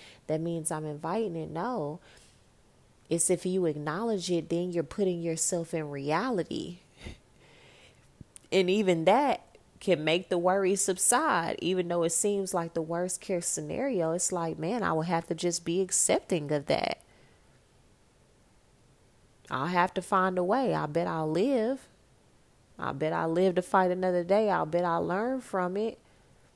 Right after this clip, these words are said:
But oftentimes the worst case scenario, especially once you identify it and you put it on the forefront,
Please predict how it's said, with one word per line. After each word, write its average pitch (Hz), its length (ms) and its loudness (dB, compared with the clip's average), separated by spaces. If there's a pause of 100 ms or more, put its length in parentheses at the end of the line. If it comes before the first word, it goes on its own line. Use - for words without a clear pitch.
(1080)
But 165 140 2
oftentimes 196 720 0
the 165 100 4
worst 170 360 0
case 202 220 0
scenario, 180 640 0
especially 202 640 0
once 180 380 -2
you 180 300 0 (400)
identify 175 920 0
it 165 80 0
and 156 300 -4
you 175 260 -4
put 185 180 -2
it 185 60 0
on 180 140 2
the 175 80 -4
forefront, 190 720 -4